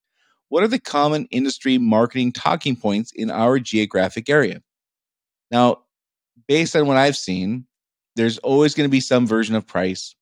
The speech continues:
Price is gonna be addressed. Value might, it might be said in value instead of price. Quality is gonna be spoken about by all of your competitors, probably. Experience or expertise. "We're smarter. We've been doing this for thirty-seven years.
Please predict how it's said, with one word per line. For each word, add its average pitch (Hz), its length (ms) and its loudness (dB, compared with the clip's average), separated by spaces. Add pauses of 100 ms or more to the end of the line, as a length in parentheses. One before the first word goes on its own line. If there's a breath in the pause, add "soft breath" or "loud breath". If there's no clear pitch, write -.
(100)
Price 113 260 -2
is 107 120 -10
gonna 110 160 -2
be 110 120 2
addressed. 98 480 -2 (260)
Value 104 640 2
might, 101 260 -2
it 98 80 -2
might 104 160 0
be 101 60 -4
said 104 240 -2
in 98 160 -2
value 101 380 2
instead 101 280 -2
of 95 100 -6
price. 98 440 0 (680)
Quality 127 460 4
is 110 100 0
gonna 117 80 2
be 107 100 2
spoken 104 380 -2
about 92 380 -4
by 95 140 0
all 107 200 4
of 113 100 2
your 107 120 0
competitors, 95 500 -2
probably. 92 580 -6 (360)
Experience 127 720 0
or 113 140 4
expertise. 123 760 0 (460)
"We're 123 160 0
smarter. 131 500 2
We've 110 180 0
been 135 160 0
doing 139 180 0
this 143 140 -2
for 147 120 -4
thirty-seven 135 640 2
years. 117 460 2